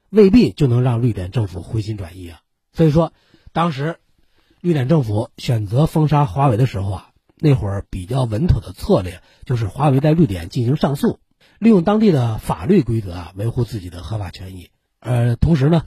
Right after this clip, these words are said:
在同一时间，中国对瑞典也给予了警告，而且还通过爱立信啊、宜家这些企业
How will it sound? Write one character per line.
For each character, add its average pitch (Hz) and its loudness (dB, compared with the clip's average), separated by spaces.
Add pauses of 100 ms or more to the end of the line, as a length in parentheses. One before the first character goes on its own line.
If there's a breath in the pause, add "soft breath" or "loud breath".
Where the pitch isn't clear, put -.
在 135 -4
同 123 2
一 143 0
时 123 -6
间， 120 -2
中 143 -2
国 135 2
对 143 4
瑞 143 2
典 87 -10
也 92 -12
给 - -6
予 143 2
了 156 0
警 76 -10
告， - -10 (120)
而 135 -4
且 110 -4
还 101 -4
通 143 0
过 139 2
爱 143 -4
立 135 2
信 139 0
啊、 104 -4
宜 120 -6
家 147 0
这 135 -2
些 135 2
企 98 -10
业 104 -8